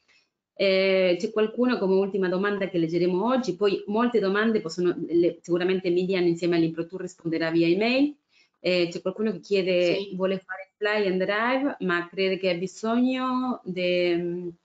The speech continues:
Speaker 1: quanti voli devo prendere? Dipende il posti dove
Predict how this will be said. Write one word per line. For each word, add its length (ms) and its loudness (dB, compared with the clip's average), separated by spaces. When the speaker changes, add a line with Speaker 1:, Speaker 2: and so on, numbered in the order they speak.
Speaker 1:
quanti 400 0
voli 480 0
devo 300 2
prendere? 440 0
Dipende 640 -2
il 260 0
posti 360 -2
dove 760 0